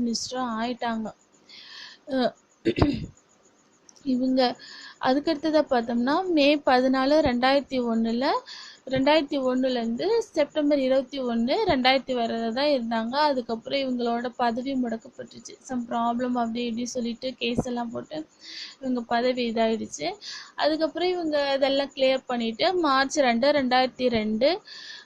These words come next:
முதல் மே பன்னெண்டு, ரெண்டாயிரத்தி ஆறு வரை தமிழகத்தோட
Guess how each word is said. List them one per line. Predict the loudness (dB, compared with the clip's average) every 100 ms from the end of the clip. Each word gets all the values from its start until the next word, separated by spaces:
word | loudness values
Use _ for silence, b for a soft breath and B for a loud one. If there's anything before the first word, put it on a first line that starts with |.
| -6
முதல் | 2 4 4 4
மே | 4 4 4 6 6 6 6 4 0 -8 -2
பன்னெண்டு, | 0 2 2 2 2
ரெண்டாயிரத்தி | 2 2 2 2
ஆறு | 4 4 4
வரை | 2 0 0 0
தமிழகத்தோட | 2 4 4 2 -2 -2